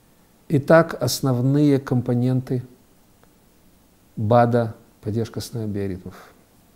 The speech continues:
Фосфатидилсерин,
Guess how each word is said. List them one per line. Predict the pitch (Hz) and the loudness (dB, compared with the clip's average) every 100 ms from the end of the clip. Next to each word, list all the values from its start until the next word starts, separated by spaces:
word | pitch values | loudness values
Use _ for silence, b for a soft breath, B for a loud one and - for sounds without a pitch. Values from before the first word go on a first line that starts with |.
| _ b b b b b b _ _ _ _ _ _ _ _ - | _ b b b b b b _ _ _ _ _ _ _ _ -2
Фосфатидилсерин, | 135 143 123 127 123 - 110 123 147 | 0 4 4 6 4 2 0 0 -2